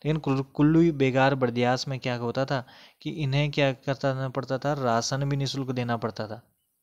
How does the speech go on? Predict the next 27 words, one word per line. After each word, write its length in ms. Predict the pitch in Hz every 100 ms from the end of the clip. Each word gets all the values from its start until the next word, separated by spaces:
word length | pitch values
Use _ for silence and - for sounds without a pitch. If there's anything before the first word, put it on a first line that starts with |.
| -
तो 80 | 131
ये 300 | 123 131 139
एक 180 | 143 -
सौ 120 | 135
बाईसवें 460 | 120 120 - 135 131
का 140 | 139
डी 320 | 120 127 143
जो 160 | 127 117
है 220 | 117 131 - - - -
इसका 200 | 147 147
सही 240 | 127 117 113
आंसर 320 | 107 117 110
है। 140 | 107 - - - - 135
अंतर्राष्ट्रीय 460 | 127 151 147 175
मुद्रा 260 | 160 147 151
कोष 360 | 147 147 147
की 180 | - 135
स्थापना 340 | - 120 135 123
कब 200 | 123 123
हुई 100 | 123
थी? 140 | 127
देखिए, 320 | 123 120 135
अंतर्राष्ट्रीय 680 | 131 131 123 120 120 - 127
मुद्रा 220 | 120 123
कोष 300 | 120 123 123
यानी 220 | 123 123
आईएमएफ़, 540 | 127 117 117 117 123